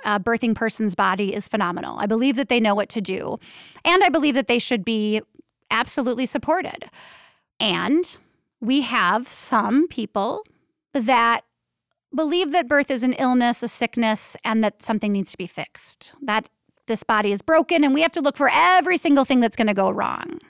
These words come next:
I do. I, I understand things do go wrong. But one of my biggest heartaches in this world and in my work is seeing a perfectly healthy young family wanting to birth their baby and someone wanting to, to, to mix it up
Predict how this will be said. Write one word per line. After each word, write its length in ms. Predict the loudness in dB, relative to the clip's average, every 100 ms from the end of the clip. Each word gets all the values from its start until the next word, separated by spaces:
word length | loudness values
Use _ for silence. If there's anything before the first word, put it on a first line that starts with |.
| _ _ _ _ _ -20 _ -10
I 80 | -8
do. 300 | -2 -2 -2 -8 -6
I, 100 | -6 -2
I 160 | -2 -2
understand 500 | -4 -6 -2 -2 0
things 240 | 0 0
do 140 | -2
go 120 | -4 -4
wrong. 420 | -4 -4 -8 -12 -20 -20 -18 -18 -2
But 260 | 2 2 2
one 420 | -4 0 2 2 2
of 80 | 2
my 160 | 2 2
biggest 400 | 0 -4 -4 -6 _ _ _ _ _ _ _ _ _ _ _ _ -12
heartaches 800 | -2 2 2 0 -4 -10 -16 -18 _ -4
in 140 | 0
this 180 | 0 -2
world 280 | 0 0 2
and 120 | 0
in 80 | 0
my 160 | 0 0
work 380 | -2 -4 -6 -16 -18 -4
is 140 | -4
seeing 360 | -2 -2 0 0
a 60 | 0
perfectly 720 | -4 -6 -4 -4 -4 -4 -4
healthy 480 | 0 -2 -2 -2
young 760 | -4 -4 -4 0 4 4 4 2
family 520 | -2 0 2 4 2
wanting 260 | 2 2 0
to 80 | 0
birth 220 | -2 0
their 120 | 0
baby 400 | 0 0 0 -2 -6 -14 -2
and 180 | 2 4
someone 360 | 4 6 6
wanting 240 | 6 6 4
to, 140 | 0
to, 260 | -4 -6 -4
to 180 | -4 -4
mix 400 | 2 0 2 0
it 100 | 2
up 160 | 0